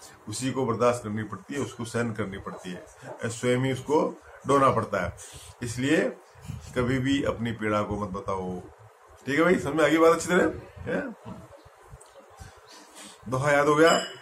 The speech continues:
"रहे मन निज मन की व्यथा, मन ही राखो गोय, सुनी अटले हैं लोग, सब बांट न ले हैं कोई", अर्थात उस बात की पीड़ा को सुन करके और लोग इतराएंगे, मजाक बनाएंगे और आपस में बांटेंगे नहीं।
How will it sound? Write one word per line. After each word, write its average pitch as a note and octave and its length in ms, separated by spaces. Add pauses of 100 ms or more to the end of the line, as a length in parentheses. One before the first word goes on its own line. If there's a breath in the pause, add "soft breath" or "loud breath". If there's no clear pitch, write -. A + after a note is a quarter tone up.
(240)
"रहे C3+ 200
मन C3+ 160
निज C3 180
मन B2+ 200
की A#2+ 260
व्यथा, A#2 400
मन A2 220
ही G#2 280
राखो G2+ 400
गोय, D3 420 (280 loud breath)
सुनी D#3 420
अटले C#3+ 420
हैं B2+ 300
लोग, A#2+ 440
सब A2+ 160
बांट G#2+ 460
न G#2+ 140
ले G#2 160
हैं G2 200
कोई", F#2 280
अर्थात G2+ 420
उस G#2 180
बात F#2+ 160
की - 240
पीड़ा F#2 140
को F#2+ 200
सुन G#2 200
करके B2+ 520 (480 loud breath)
और A2 200
लोग G#2+ 260
इतराएंगे, A2+ 520
मजाक A2+ 300
बनाएंगे B2 580 (360 loud breath)
और G#2+ 160
आपस G2 320
में F#2+ 80
बांटेंगे F2 400
नहीं। - 640